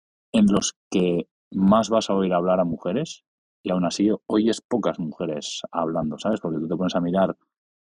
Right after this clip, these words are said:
podcasts de cripto de, que hay en Spotify y en donde quieras, y el noventa y nueve por ciento, por no decir el cien,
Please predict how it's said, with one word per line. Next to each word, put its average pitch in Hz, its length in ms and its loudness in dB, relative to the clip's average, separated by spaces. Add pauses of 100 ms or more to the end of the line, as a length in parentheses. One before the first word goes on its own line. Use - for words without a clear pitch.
(560)
podcasts 107 420 2
de 95 640 0
cripto 104 440 2
de, 95 840 0 (400)
que 101 80 2
hay 98 180 6
en 90 220 2
Spotify 98 440 -2
y - 20 2
en 90 80 -4
donde 92 220 -2
quieras, 117 420 -2 (440)
y 104 60 4
el 104 80 6
noventa 87 300 4
y - 20 0
nueve 98 160 2
por 104 160 0
ciento, 117 340 0
por 92 140 0
no 90 100 0
decir 98 220 0
el 92 120 0
cien, 131 380 -2